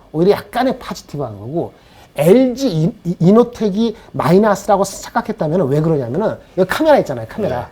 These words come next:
Speaker 1: 카메라 모듈. 카메라 모듈을 우리가 하지 않아요. 우리가 저기 엘지 이노텍 하지 않아요.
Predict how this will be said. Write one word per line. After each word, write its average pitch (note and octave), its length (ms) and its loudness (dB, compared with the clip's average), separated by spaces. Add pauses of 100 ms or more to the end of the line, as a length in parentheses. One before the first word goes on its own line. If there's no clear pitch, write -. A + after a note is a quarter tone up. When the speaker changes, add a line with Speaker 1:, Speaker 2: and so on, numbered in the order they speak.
(180)
Speaker 1:
카메라 A#3 300 0
모듈. C3 360 -6 (220)
카메라 C4+ 320 0
모듈을 G#3 420 -4 (600)
우리가 G#3+ 240 0
하지 G3+ 160 -6
않아요. A#2 240 -12 (920)
우리가 F#3 360 0
저기 C3 220 -8
엘지 E3+ 180 0
이노텍 F3 220 -2
하지 E3 160 -8
않아요. F#2 240 -16